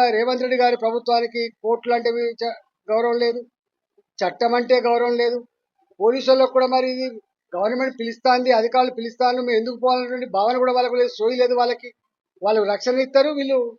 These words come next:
మిషన్లు పట్టుకొని వస్తారు. ఇవాళ నిన్న కూడా అంటే హైకోర్టు ఉత్తర్వులు ఉన్నప్పటికీ కూడా నిన్న ఇక్కడ అధికారులు మిషన్లు పెట్టి ప్రైవేటు పట్టా భూములలో మట్టిని తీస్తా ఉంటే ఇవాళ ఎన్నిసార్లు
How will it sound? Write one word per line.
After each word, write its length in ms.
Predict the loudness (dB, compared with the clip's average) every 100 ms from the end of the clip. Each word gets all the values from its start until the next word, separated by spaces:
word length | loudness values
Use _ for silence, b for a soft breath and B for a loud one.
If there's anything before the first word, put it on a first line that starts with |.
| -14
మిషన్లు 260 | -10 -8 -8
పట్టుకొని 220 | -8 -12
వస్తారు. 220 | -14 _ _ _ _ _ _ _ _ _ -8
ఇవాళ 160 | -6 -2
నిన్న 180 | 0 2 4
కూడా 180 | 4 2 -2 -10 _ _ _
అంటే 120 | -2 0
హైకోర్టు 600 | 2 0 4 6 6 2 -6
ఉత్తర్వులు 380 | -2 0 2 0
ఉన్నప్పటికీ 500 | 0 -2 -2 -4 -4 -4
కూడా 220 | -2 2 2 0 0
నిన్న 260 | -4 -2 -4 -2 -4 -8 _ _ _ _ -18
ఇక్కడ 240 | -6 0 0 0
అధికారులు 540 | -2 0 2 2 0 -4 -6
మిషన్లు 340 | -8 -6 -4 -4
పెట్టి 260 | -4 -6 -10 -8 -6
ప్రైవేటు 460 | -4 0 0 0 -6
పట్టా 280 | -6 -6 -4 -2
భూములలో 480 | -4 -4 -4 -4 -6 -8 -8
మట్టిని 320 | -10 -8 -8
తీస్తా 260 | -8 -6 -2 -2
ఉంటే 240 | -2 -4 -4 -6 _ _ _ _ _ _ _ _ _ _ _ _ -6
ఇవాళ 200 | 0 0 0 -4 _ _ -20 _ _ _ _ _ _ _
ఎన్నిసార్లు 640 | -6 -2 -2 0 0 2